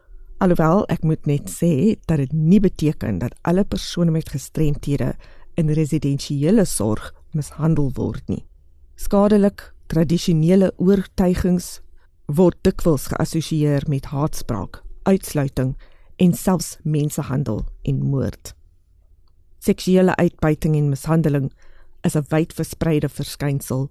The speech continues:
veral onder vroue en meisies met gestremthede. Die meeste gevalle word nie aangemeld nie en word dus nie aangespreek nie.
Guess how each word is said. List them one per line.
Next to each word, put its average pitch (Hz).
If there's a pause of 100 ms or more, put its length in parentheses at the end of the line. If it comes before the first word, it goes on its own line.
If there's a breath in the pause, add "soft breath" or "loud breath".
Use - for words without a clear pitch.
(160)
veral -
onder 160
vroue 151
en 151
meisies 135
met 123
gestremthede. 127 (960)
Die 196
meeste 196
gevalle 151
word 151
nie -
aangemeld 147
nie 143 (500)
en 180
word 170
dus 160
nie -
aangespreek 175
nie. -